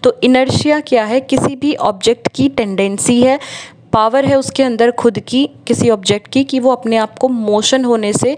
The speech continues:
या rest में आने से resist करे। अगर उसकी जो भी position है, उसको वो change कर रहा है,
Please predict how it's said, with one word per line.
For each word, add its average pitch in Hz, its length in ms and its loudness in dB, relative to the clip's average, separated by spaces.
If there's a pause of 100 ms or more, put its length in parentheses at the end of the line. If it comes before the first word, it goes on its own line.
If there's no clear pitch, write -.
(320)
या 233 300 2
rest 226 440 0
में 254 120 0
आने 202 260 -2
से 285 240 0 (380)
resist 214 400 0
करे। 156 240 -10 (1500)
अगर 254 200 0
उसकी 269 200 -2
जो 254 200 4
भी 262 80 -2
position 220 540 0
है, 175 240 -6 (140)
उसको 233 220 -2
वो 247 80 0
change 247 360 -2
कर 233 180 0
रहा 202 280 -2
है, 226 200 0